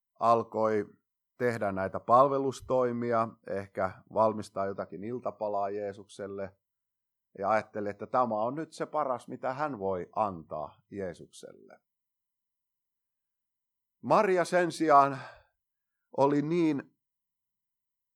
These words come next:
voisimmeko sanoa, niin sanannälkäinen. Ja kun Jeesus näytti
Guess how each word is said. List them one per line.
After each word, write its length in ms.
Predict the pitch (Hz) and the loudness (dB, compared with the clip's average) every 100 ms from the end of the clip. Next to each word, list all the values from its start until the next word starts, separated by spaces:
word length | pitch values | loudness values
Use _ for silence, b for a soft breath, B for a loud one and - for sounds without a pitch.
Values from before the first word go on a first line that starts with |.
| _ _ _ | _ _ _
voisimmeko 380 | 127 135 135 120 | -4 -4 -4 -12
sanoa, 300 | 143 135 131 | -8 -4 -4
niin 600 | 143 170 185 170 147 - _ _ _ - | -4 -6 -4 -2 -4 -8 _ _ _ -18
sanannälkäinen. 1700 | - - 160 156 139 117 113 120 117 107 92 - 82 73 73 85 - _ _ _ _ _ _ _ _ _ _ _ _ _ _ _ _ _ _ _ _ _ - | -10 0 2 6 6 4 0 2 4 4 2 -6 -8 -10 -14 -20 -20 _ _ _ _ _ _ _ _ _ _ _ _ _ _ _ _ _ _ _ _ _ -10
Ja 100 | 123 | -2
kun 180 | 156 | 2
Jeesus 340 | 185 196 170 170 | 4 2 -2 -2
näytti 540 | 175 170 165 165 143 | 2 2 0 -4 -2